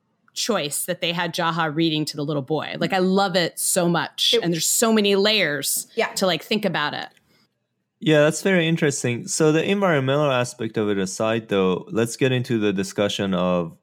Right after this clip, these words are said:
Speaker 3: who, if, if this represents a character, what character do we think the, is, uh,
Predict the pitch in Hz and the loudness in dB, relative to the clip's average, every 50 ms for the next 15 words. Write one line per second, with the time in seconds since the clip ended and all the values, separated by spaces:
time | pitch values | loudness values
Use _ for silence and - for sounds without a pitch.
0 | _ 98 104 110 - _ _ _ 110 117 110 - - - _ - 131 127 123 - | _ -8 -8 -8 -8 _ _ _ 0 0 0 0 -6 -14 _ -2 0 0 -2 -4
1 | - - _ _ _ _ 139 160 170 160 - - - 147 139 143 - 127 117 120 | -16 -20 _ _ _ _ 2 2 2 2 -2 0 0 0 0 2 -2 -2 0 0
2 | 120 117 113 - 98 - 131 123 120 113 107 - - 95 90 87 82 87 98 120 | -2 -2 -4 -8 -6 -2 0 2 2 2 0 0 0 0 0 0 0 0 0 -2
3 | 131 - - - 127 123 117 113 - 107 104 98 98 98 95 95 92 - - 92 | -2 -2 -2 0 0 0 0 0 0 -2 -2 0 0 0 0 0 -2 -2 -2 -2
4 | 90 87 85 - _ _ _ _ _ _ _ _ _ _ _ _ _ _ _ _ | -2 -2 -4 -8 _ _ _ _ _ _ _ _ _ _ _ _ _ _ _ _
5 | _ _ _ - - - 98 95 95 90 87 85 - - 90 98 92 85 78 - | _ _ _ -12 -2 2 4 4 6 6 4 2 0 0 0 0 0 -2 -6 -12
6 | _ _ _ - 90 90 87 87 | _ _ _ -2 0 0 0 0